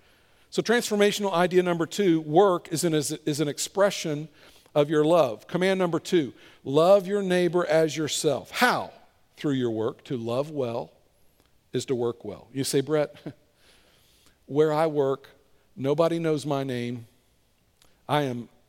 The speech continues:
I am unrecognized. I am unthanked. Brett, I'm pretty much invisible, invisible.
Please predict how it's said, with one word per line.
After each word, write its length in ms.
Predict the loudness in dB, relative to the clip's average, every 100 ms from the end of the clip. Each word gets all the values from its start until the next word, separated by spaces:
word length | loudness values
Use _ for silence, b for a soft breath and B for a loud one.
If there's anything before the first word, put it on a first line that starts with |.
| _ _
I 140 | -4
am 140 | -4 -2
unrecognized. 920 | -2 0 0 0 -4 -2 0 0 -2 -4
I 120 | -6
am 120 | -8 -4
unthanked. 720 | -2 -2 -4 -4 -6 -8 -4
Brett, 260 | 0 0 0
I'm 140 | -4
pretty 240 | -2 0
much 240 | 2 2 0
invisible, 640 | -6 2 2 2 -4 -4
invisible. 640 | -4 2 0 0 -2 -4